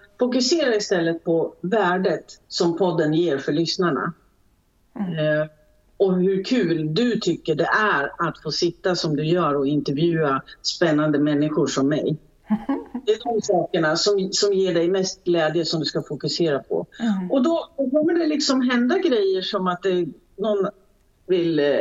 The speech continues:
Speaker 1: samarbeta med dig eller, eh, någon som har ett stort, eh, nätverk socialt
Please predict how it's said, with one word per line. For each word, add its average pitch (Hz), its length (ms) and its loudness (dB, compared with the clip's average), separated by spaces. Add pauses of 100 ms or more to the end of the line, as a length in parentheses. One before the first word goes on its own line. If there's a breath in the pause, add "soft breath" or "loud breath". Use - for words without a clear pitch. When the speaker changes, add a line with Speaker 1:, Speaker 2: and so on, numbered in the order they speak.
(680)
Speaker 1:
samarbeta 240 720 0
med 269 160 0
dig 247 300 0 (380)
eller, 185 420 2 (420)
eh, 175 280 0 (240)
någon 196 500 0 (440)
som 180 320 -2
har 175 380 0 (180)
ett 165 160 -2
stort, 220 540 -2
eh, 160 380 0
nätverk 165 540 0
socialt 156 640 -2